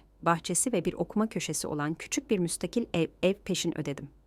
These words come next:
Ailemin finansal musluğunu kestiğim aylarda biriktirdiğim parayla. Verdiğim ev partisi küçüktü ama içtendi. Benim hikayemi bilen gerçek arkadaşlar, işime saygı duyan meslektaşlar ve yıllardır aile dinamiğini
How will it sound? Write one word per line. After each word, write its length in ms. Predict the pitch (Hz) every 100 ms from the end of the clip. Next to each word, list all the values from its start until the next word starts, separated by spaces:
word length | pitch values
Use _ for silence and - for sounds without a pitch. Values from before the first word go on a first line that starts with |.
| _ _ - - - -
Ailemin 440 | - 185 185 220 247
finansal 460 | 214 185 185 240
musluğunu 460 | 240 226 - 190 185
kestiğim 440 | - 170 - 185
aylarda 420 | 175 170 165 160 180
biriktirdiğim 500 | 165 - 165 196 240
parayla. 400 | 208 165 143 135 - _ _ - _
Verdiğim 340 | 214 240 269 277
ev 140 | - 277
partisi 480 | 254 208 - -
küçüktü 420 | - - 180 - -
ama 180 | 226 277
içtendi. 540 | 214 - 185 156 - - _ _ -
Benim 180 | 233 262
hikayemi 580 | 233 220 208 214 226
bilen 280 | 214 190 190
gerçek 400 | 190 185 - 262
arkadaşlar, 640 | 202 185 180 175 - 165 -
işime 300 | 175 - 180
saygı 360 | - 175 175 196
duyan 200 | 185 180
meslektaşlar 880 | 160 - 160 - 156 - 180 240 -
ve 60 | 175
yıllardır 640 | 165 180 196 240 240 240 -
aile 340 | 180 185 214
dinamiğini 400 | 180 175 165 165